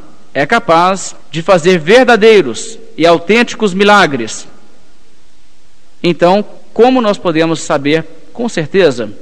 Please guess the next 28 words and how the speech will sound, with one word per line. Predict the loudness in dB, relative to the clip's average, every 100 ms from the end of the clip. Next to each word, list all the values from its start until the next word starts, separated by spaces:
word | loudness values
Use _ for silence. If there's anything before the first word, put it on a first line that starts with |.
| -16 -4
que | -2
Jesus | 0 0 -2
Cristo | -4 0 0 -2 -8 -6
não | -2 0 2
fazia | 0 -2 0 0 0 -2 -4
milagres | 0 2 0 0 -4 -6 -8 0
pelo | 0
poder | 2 2 2
de | 2
Beelzebub? | -2 -2 -4 -8 -12 -14 -14 -14 -14 -14 -14 -14 -14 -14 -14 -14 -14 -14 -14
Se | -12 -2 0 0 -8 -4
o | -2
diabo | 2 2 2 0
pode | 2 2 2
realmente | 0 2 2 -2 -2
fazer | -2 0 0
milagres, | 2 2 0 -4 -10 -12 -14 -14 -14 -16 0
como | 2 4
não | 2 2
saber | 0 2 4 2 0
se | -4 0
Moisés | 4 4 4 2 2 -2 -10 -14 -16 -2
foi | 2 2
um |
instrumento | 2 0 0 2 0 -2 -4 -2 0
energizado | 2 2 0 0 2 2 2 0
pelo | 2 0
diabo, | 4 4 4 2 -2